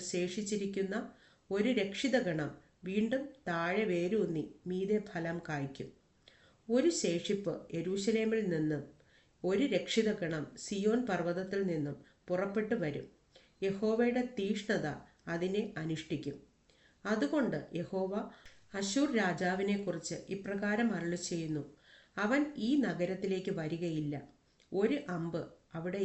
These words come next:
എയ്കയില്ല, അതിൻ്റെ നേരെ പരിചയോടു കൂടെ വരികയില്ല, അതിന് എതിരെ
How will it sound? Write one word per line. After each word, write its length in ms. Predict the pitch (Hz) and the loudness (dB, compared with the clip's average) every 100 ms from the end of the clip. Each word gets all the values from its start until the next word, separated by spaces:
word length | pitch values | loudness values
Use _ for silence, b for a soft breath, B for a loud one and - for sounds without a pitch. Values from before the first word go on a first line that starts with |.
| 165 | 0
എയ്കയില്ല, 520 | 160 180 175 156 143 - - b b b b | -2 -2 -2 -2 -4 -8 -16 b b b b
അതിൻ്റെ 360 | 185 208 277 294 | -4 2 4 4
നേരെ 340 | 214 175 165 160 - | 2 -2 -2 -6 -4
പരിചയോടു 600 | 165 170 208 208 226 247 | -4 -2 2 4 4 2
കൂടെ 320 | 254 165 156 | -2 -4 -4
വരികയില്ല, 600 | 156 156 160 180 156 151 156 - b b b 175 | -4 -4 -2 -2 -2 -4 -8 -14 b b b -4
അതിന് 340 | 185 240 285 190 | 0 4 4 2
എതിരെ 280 | 160 175 | 0 0